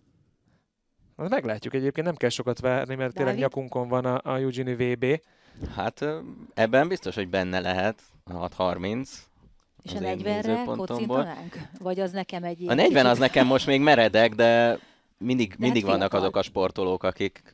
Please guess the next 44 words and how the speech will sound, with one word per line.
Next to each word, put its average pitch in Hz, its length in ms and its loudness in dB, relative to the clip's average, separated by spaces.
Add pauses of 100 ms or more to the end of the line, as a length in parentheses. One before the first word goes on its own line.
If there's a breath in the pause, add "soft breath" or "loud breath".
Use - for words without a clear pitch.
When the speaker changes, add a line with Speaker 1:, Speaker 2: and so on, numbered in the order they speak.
(140)
Speaker 3:
azt 92 240 -8
is 95 120 -8
túl 92 360 -6 (180)
növik, 95 420 -4
ami 92 300 -2
egy-, 92 180 -4
addig 92 280 -2
meredeknek 92 600 -4
és 92 120 -8
lehetetlennek 95 680 -6
tűnt, 107 240 -10
szóval 101 220 -8
Speaker 2:
Hát - 100 -4
a 220 40 2
hat 208 200 4 (360)
tizenhat 175 460 -6
is 185 180 -8
eddig 185 340 0
még 185 160 -6
sosem 190 300 -8
történt 196 440 -6
meg, 185 80 -4
Speaker 3:
Igen. 196 180 -8
Speaker 2:
úgymond, 185 560 -4 (280 loud breath)
szabadtéren, 175 760 -6
de 175 120 -6
hát, 180 300 -8
ö, 185 320 -2 (480 soft breath)
na, 165 120 -14
a - 40 -8
hat 294 280 -6
harmincot 170 420 -10
azért 165 220 -8
én 160 120 -10
tartom. - 460 -14
Kíváncsi 170 380 -12
vagyok, 170 180 -12
hogy 180 300 -8
<laughs> - 100 -20
rajtam 185 280 -6
kívül 175 280 -4
van-e 175 260 -2
ilyen 160 240 -6
bátor 160 460 -6